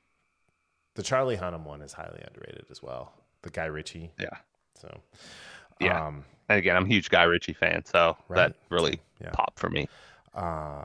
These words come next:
Speaker 1: but no, w-, when it comes to this, I think it, the trailer makes it look really good, so I'm excited. Um,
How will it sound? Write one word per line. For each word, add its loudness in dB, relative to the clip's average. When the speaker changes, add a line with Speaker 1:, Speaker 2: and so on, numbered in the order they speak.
Speaker 1:
but 0
no, 0
w-, -4
when -2
it -4
comes -6
to -4
this, -6
I -4
think -4
it, -4
the -4
trailer -2
makes -6
it -4
look -10
really -6
good, -10
so -10
I'm -10
excited. -12
Um, -10